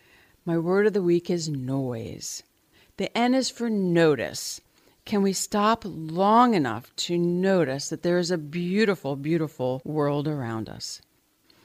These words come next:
And the O is for outside, because this is where we need to be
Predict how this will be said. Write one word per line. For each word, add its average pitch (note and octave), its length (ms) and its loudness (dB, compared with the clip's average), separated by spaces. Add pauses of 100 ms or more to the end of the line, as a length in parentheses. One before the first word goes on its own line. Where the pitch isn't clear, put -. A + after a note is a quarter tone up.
(160)
And F3+ 120 2
the F3+ 140 4
O F#3+ 220 6
is G3 100 0
for F3+ 160 0
outside, C#3 640 0
because D#3 480 -6
this F#3 200 -4
is G3+ 160 -6
where C#3 280 -2
we D3+ 100 -2
need C#3+ 220 -2
to E3 120 -8
be B2+ 300 -10